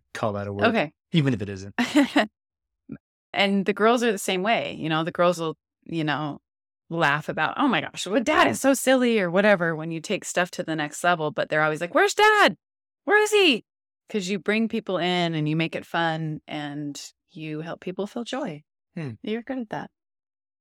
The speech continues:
Speaker 1: So I've already passed the test.
Speaker 2: You did. You passed.
Speaker 1: Okay.
Speaker 2: <laughs>
Speaker 1: And then the second thing was the parents that are listening, if, if you're somehow able to raise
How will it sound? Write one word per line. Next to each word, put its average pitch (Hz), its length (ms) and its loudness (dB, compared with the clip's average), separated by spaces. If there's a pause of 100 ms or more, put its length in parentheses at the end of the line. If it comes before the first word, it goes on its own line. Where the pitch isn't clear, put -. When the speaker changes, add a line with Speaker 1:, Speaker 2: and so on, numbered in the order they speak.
(200)
Speaker 1:
So 131 880 2 (220)
I've 131 160 4
already 135 160 8
passed 135 240 4
the 131 80 -4
test. 147 460 0 (120)
Speaker 2:
You 185 140 -4
did. 285 200 2 (240)
You 214 100 -4
passed. - 560 -4 (720)
Speaker 1:
Okay. 202 280 -4
Speaker 2:
<laughs> 220 60 -10 (1080)
Speaker 1:
And 131 120 4
then 131 100 6
the 113 60 0
second 117 400 0
thing 104 240 -4
was 98 520 -4 (280)
the 107 100 -4
parents 151 380 2
that 107 100 4
are 104 80 2
listening, 98 760 -2
if, 110 220 2 (880)
if 104 240 -2
you're 139 160 4
somehow 143 480 2
able 113 200 -2
to 104 100 0
raise 95 640 -2